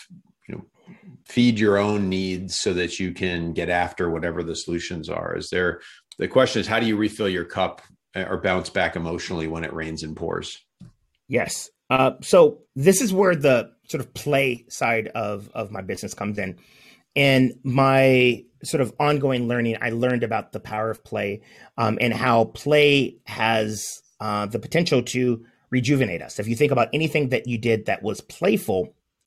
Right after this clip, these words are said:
Speaker 2: time went by like that. You were completely engaged. You were completely immersed in it. And it might have been our business at one point. But again, if you were not conscious about your energy levels,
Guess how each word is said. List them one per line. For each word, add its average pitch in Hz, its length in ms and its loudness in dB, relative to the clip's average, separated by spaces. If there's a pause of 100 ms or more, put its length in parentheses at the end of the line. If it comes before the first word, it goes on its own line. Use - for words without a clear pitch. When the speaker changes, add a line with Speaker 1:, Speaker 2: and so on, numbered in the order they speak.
(160)
Speaker 2:
time 156 320 0
went 147 220 0
by 113 440 2 (140)
like 107 240 -2
that. 98 360 -2 (280)
You 131 120 2
were 120 60 2
completely 135 500 -2
engaged. 107 400 -4
You 110 60 -6
were 107 60 -4
completely 120 920 -2 (220)
immersed 123 480 2
in 92 100 -6
it. - 140 -10 (240)
And 151 160 2
it 151 140 0
might 170 240 4
have 220 160 2
been 175 240 2
our 131 260 -2 (200)
business 262 460 2
at 110 100 -4
one 117 180 -2
point. 113 260 -8
But 139 180 0
again, 143 460 0 (300)
if 147 200 0
you 151 140 2
were 143 140 6
not 147 320 0
conscious 143 520 -4
about 120 300 0
your 117 240 -8
energy 226 320 2
levels, 120 400 -4